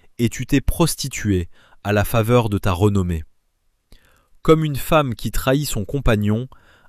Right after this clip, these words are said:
ainsi vous m'avez trahi, maison d'Israël, déclaration du Seigneur. » La femme adultère reçoit des étrangers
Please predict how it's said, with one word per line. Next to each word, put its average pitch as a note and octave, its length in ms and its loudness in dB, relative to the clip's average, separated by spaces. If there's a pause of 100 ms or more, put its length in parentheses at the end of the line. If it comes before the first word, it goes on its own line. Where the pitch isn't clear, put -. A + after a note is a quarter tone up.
(120)
ainsi C#3 360 -2
vous C3 140 -2
m'avez A2+ 260 2
trahi, B2 480 0
maison G2 320 -2
d'Israël, F2+ 680 -4 (320)
déclaration F#2+ 640 -4
du F2 100 -6
Seigneur. » F2 680 -6 (1120)
La F#2 180 -2
femme B2 260 2
adultère A#2 760 0
reçoit A2 460 0
des A2+ 240 0
étrangers A#2 640 -2